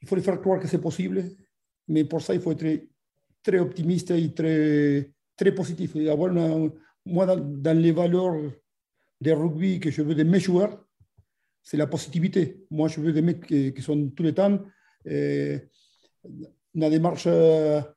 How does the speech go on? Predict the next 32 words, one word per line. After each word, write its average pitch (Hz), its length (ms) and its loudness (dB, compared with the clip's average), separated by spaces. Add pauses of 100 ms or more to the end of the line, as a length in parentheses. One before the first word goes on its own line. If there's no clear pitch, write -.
(760)
positive 175 380 -2
envers 175 180 2
l'équipe, 175 380 -4 (320)
euh, 139 360 2
positive 147 440 -6
avec, 147 500 4 (300)
au-delà 170 440 2
des 180 140 4
rôles, 190 460 2
hein, 165 160 -4
parce 147 160 -10
qu'aujourd'hui, 156 840 0 (220)
tu 139 100 -10
peux 160 80 -4
jouer, 180 460 4
tu 151 80 -4
peux 139 80 -14
commencer 160 280 -2
le 165 60 2
match, 170 420 2
tu 139 80 -12
peux 156 100 -4
être 151 180 -2
remplaçant, 180 800 0 (440)
tu 143 100 -6
peux 147 760 2 (300)
être 151 160 -2
obligé 170 340 2
d'aller 170 180 6
voir 160 180 4
les 160 80 4
partenaires, 170 560 0